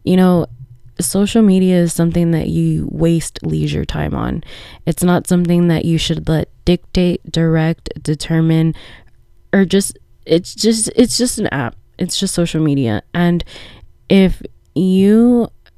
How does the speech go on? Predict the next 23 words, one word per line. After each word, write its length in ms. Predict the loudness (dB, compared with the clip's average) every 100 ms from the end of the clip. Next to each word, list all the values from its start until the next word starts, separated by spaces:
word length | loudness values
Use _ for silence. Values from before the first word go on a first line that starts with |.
| -12 -4
okay, 200 | -2 -2
so 200 | -2 -2
say 300 | 2 0 0 0
I'm 160 | 2
in 120 | 4
a 80 | 4
relationship 640 | 4 2 0 -2 -6 -4
with 140 | -6 -4
someone, 440 | -2 0 0 -2 -8 -20 _ -20 -20 -8
they 140 | -2 0
have 220 | 0 -2
social 340 | -2 -2 -2
media, 500 | -2 -2 0 -2 -2 -6 -18 -20 -8
that's 240 | -2 -2 -2
fine. 400 | -2 -2 -4 -14 -18 -20 -20 -18 -4
I 120 | -4
trust 420 | -2 0 -2 0
them 180 | 2 4
enough 480 | 2 2 -2 -4 -12 _ _
not 360 | -2 2 0 0
to 140 | -6
cross 360 | -4 -4 -4 -6
me 260 | -6 -8